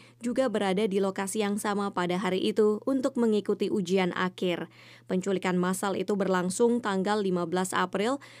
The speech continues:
setelah terduga militan Islamis menyerang kota Chibok.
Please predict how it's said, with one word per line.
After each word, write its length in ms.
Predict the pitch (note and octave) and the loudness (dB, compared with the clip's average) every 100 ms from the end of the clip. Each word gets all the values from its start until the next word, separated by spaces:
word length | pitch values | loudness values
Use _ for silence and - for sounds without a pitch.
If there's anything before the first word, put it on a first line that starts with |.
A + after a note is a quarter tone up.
| - | -4
setelah 480 | C4 B3 A3+ B3+ C4+ | -2 0 0 0 -2
terduga 560 | B3 G#3+ G3+ A3 A#3 A#3+ | -2 0 0 4 4 6
militan 480 | A3+ G#3 G#3 G#3 G3+ | 4 2 0 -2 -2
Islamis 480 | - G#3 G3 C4 - | -2 0 2 0 0
menyerang 560 | A#3+ B3+ C4+ C#4 G#3 F#3 | 2 4 2 2 0 -2
kota 240 | G3 F#3 | -2 -2
Chibok. 640 | F3 - G#3+ F#3 F3+ - | -4 -2 -2 2 0 -2